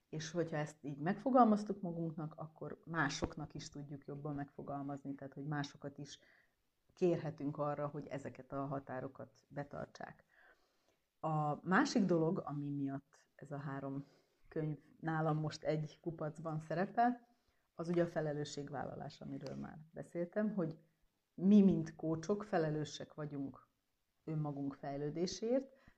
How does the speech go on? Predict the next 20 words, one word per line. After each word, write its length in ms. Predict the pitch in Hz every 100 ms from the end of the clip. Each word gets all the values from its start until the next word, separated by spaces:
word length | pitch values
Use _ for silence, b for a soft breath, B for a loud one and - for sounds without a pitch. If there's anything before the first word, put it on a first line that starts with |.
| b
de 180 | 156 160
a 100 | 156
kócsi 400 | - 170 160 -
is 140 | 147
felelős 420 | - 151 151 160
a 40 | 160
saját 420 | - 147 - -
maga 220 | 151 143
fejlődéséért. 1080 | - - - 139 139 - - - - - _ _
Tehát 200 | - 139 - _ _ _ _ _
fordítva 520 | - 180 175 180 -
nem 180 | 165 165 160 - 143
működik, 500 | 175 - 139 151 -
tehát 240 | 151 151
mi 80 | 160
nem 200 | 175 165
vállalhatjuk 600 | 156 147 143 139 139 139
föl 220 | - 143
az 200 | 139 139
ő, 220 | 139 135